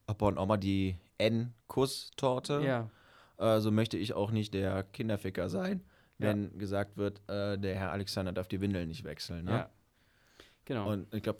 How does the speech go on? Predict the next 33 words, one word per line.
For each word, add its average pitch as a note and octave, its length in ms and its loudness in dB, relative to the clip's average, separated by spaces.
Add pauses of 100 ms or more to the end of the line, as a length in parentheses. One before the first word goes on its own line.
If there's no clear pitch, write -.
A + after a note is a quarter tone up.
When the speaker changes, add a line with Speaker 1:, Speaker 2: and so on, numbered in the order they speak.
(160)
Speaker 1:
da F#2+ 160 -2
sind A2 180 -2
wir A2 80 2
auf G#2 80 -2
der G#2 200 0
Ebene, G#2 440 2 (2000)
du G2 220 -6
hast A2+ 180 -2
die A2+ 60 -8
Definition B2 800 2 (500)
zu - 180 -6
einem F#2+ 320 -2
Begriff, G2+ 500 0 (640)
der F#2 500 -2 (1300)
auch - 380 -6
sehr G#2 220 -2
geschichtsbelastet G2+ 1300 -2 (320)
klar G2+ 480 0
ausdrückt, G2+ 460 -2
was F#2 180 -4
es - 240 -4
eigentlich F#2 400 -2
heißt, G2 360 2
und F2+ 80 -8
es E2+ 140 -8
wird F#2+ 160 -2
noch F2+ 80 -6
so F#2 180 -2
verniedlicht F#2 640 -2
für E2 80 -8
etwas - 240 -8
anderes E2+ 260 -6
benutzt. - 540 -8